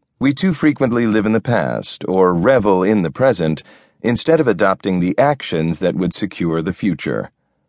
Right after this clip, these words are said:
The federal government has amassed an enormous debt in just the last ten years. Many of our state and local governments, far from being laboratories of democracy, have pursued the free lunch,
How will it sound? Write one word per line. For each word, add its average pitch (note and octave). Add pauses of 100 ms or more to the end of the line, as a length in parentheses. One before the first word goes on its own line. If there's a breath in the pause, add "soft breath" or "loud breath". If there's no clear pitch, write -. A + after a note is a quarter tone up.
(1000)
The B2
federal F3
government G2
has G#2
amassed G2+
an G2+
enormous B2
debt E2+
in F2
just A2+
the D#2+
last F2
ten G2
years. F2 (600)
Many A2+
of G#2
our F#2+
state A2
and F2
local G2
governments, D#2+ (160 soft breath)
far D3
from F2+
being F2
laboratories F2+
of D2+
democracy, G2 (280 soft breath)
have A#2+
pursued D3
the F#2+
free B2
lunch, G2+